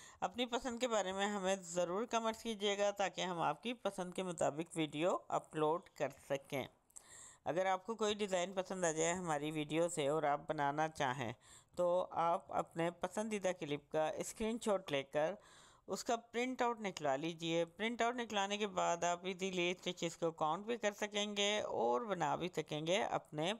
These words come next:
पसंदीदा डिज़ाइन, बनवा भी सकेंगे। वैसे आप स्क्रीनशॉट लेकर अगर आप प्रिंट आउट निकलाएंगे तो किसी भी एक्सपर्ट को दिखाकर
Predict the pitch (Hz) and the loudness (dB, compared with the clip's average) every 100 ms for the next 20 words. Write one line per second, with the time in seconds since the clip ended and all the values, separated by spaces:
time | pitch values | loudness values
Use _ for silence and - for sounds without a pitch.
0 | - - 143 139 147 143 - 151 165 170 | -6 -6 -4 -6 -4 -4 0 0 2 -2
1 | 139 - - 127 110 104 - - - - | -6 -6 -2 0 0 -2 -10 -20 -20 -20
2 | - _ _ 175 202 214 269 269 208 175 | -20 _ _ -4 0 0 0 -2 -4 -2
3 | 156 151 147 147 160 143 135 160 170 190 | 0 2 2 2 2 2 2 -2 -8 -4
4 | 190 214 208 202 185 175 165 185 185 175 | -4 0 0 0 0 -2 0 0 2 2
5 | 175 170 180 202 208 202 208 196 180 160 | 0 0 -2 -6 0 0 0 -4 0 2
6 | 160 180 185 208 - 214 233 226 208 196 | 2 0 -2 -4 -2 -4 -2 0 0 0
7 | - 185 190 202 196 170 156 156 185 262 | -2 -2 0 -4 -4 -2 0 2 0 -2